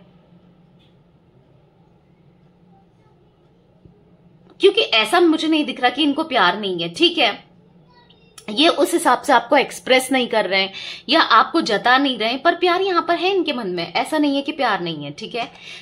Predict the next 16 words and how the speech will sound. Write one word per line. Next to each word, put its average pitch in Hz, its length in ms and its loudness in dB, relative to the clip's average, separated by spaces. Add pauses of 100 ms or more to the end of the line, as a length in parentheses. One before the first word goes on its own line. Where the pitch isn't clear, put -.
(120)
गाइस, 220 380 0
मुझे 294 220 0
यहाँ 220 380 -2
पर 214 100 -2
ना, 233 300 -6 (380)
अम, 208 720 2 (960)
सेवन, 269 560 2 (1800)
यहाँ 202 400 -2
पर 247 120 -2
मुझे 233 840 -8 (300)
सिक्सटीन, 294 920 0 (1120)
यहाँ 214 260 0
पर 285 100 0
मुझे 254 440 -4
ट्वेंटी 285 920 -2 (640)
फ़ाइव 202 340 2